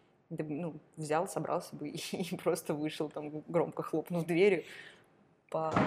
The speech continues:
лбу этому Стофру. Вот. "Рассекая волны", да, мне кажется,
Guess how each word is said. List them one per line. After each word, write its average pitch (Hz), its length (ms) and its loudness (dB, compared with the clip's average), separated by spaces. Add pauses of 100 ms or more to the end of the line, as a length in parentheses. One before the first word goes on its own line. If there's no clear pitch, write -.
лбу 160 300 2
этому 156 280 -2
Стофру. 160 440 -2 (600)
Вот. 160 320 2
"Рассекая 226 420 4
волны", 214 320 8
да, 160 300 4 (140)
мне 175 260 -2
кажется, 175 680 -2